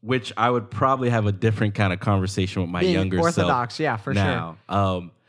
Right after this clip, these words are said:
Speaker 1: but also, I also see the threads of where you were headed too, with even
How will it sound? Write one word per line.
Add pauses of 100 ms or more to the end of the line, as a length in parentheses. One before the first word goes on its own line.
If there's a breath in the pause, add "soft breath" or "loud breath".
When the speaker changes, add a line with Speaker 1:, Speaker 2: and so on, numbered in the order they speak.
(220 soft breath)
Speaker 1:
but
also,
I
also
see
the
threads
of
where
you
were
headed
too,
with
even